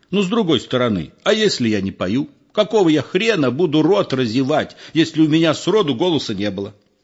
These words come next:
Егор, недовольный, полулежал на диване, когда вошел Михайлыч. «Георгий, ты уж прости, не вышло у нас с колоколами-то». Егор помолчал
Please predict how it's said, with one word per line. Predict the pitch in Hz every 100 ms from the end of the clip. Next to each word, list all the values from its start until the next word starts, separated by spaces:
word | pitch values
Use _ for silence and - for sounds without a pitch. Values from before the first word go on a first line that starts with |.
| _ _
Егор, | - 135 131 214 220 180
недовольный, | 143 117 107 127 175 175 160 147 120 95 -
полулежал | 123 110 104 98 151 156
на | 117
диване, | 92 92 95 135 156 131
когда | 113 98 110 123
вошел | 101 - 101 110
Михайлыч. | 101 92 - 95 92 80 - - - _ _ -
«Георгий, | 110 147 147 127 87 73 - _ -
ты | 175
уж | 135 -
прости, | 131 127 - - 135 123 104 - _ -
не | 131
вышло | 170 175 143 - 95
у | 92
нас | 90 85 78 -
с | -
колоколами-то». | - 95 92 101 95 92 80 78 - - _ _ _ _ _ _ -
Егор | 95 87 127 147
помолчал | 170 147 120 - - 80 80